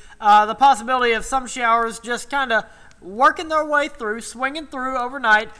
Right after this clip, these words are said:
By eight o'clock, it'll be pretty much gone. Sunshine going into the noon hour and throughout the entire afternoon.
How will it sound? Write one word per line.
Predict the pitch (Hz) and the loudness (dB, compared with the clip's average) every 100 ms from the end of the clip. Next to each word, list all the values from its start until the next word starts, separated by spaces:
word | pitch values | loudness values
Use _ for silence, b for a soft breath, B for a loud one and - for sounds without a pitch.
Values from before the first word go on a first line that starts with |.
| B B | B B
By | 220 220 | 0 0
eight | 240 | -4
o'clock, | - 233 220 208 | -2 0 0 -2
it'll | 196 | -8
be | 208 | -8
pretty | 202 185 | -8 -10
much | 180 - 175 | -10 -12 -4
gone. | 220 196 117 - b b b | -2 -2 -4 -16 b b b
Sunshine | 262 277 - 294 285 | 2 4 4 4 4
going | 269 277 | 4 2
into | 277 262 | 0 -4
the | 240 | -2
noon | 269 262 | -2 2
hour | 247 285 302 | 4 4 4
and | 254 247 | 0 -4
throughout | 269 269 277 | 0 2 2
the | 277 233 | -2 -12
entire | 196 220 277 311 220 | -8 0 2 2 0
afternoon. | 214 294 - 262 214 185 190 208 | -2 -4 -4 -8 -8 -6 -8 -12